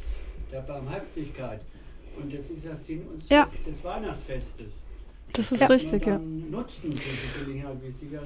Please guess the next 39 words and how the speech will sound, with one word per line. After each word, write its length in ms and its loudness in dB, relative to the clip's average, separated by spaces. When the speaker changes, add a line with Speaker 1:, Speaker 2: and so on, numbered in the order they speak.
Speaker 2:
Ja. 200 12
Speaker 1:
so 80 -8
schön 440 -6
beschrieben 540 -8
haben. 240 -8
Speaker 2:
Und 140 12
das 180 10
ist 180 0
total 320 10
wichtig, 340 8
tatsächlich 360 12
mal 140 10
zu 100 4
sehen, 300 12
weil 80 10
es 80 4
ist 200 -2
so 200 10
einfach, 580 8
sich 180 6
hinzustellen 520 12
und 40 8
zu 40 0
sagen, 180 8
ja, 120 10
guck 140 6
mal, 140 10
da 220 12
ist 140 4
Krieg 400 10
und 120 8
da 180 12
ist 180 6
das 140 8
und 120 6
sich 160 0
darüber 340 8
kapu-, 300 4
also 320 10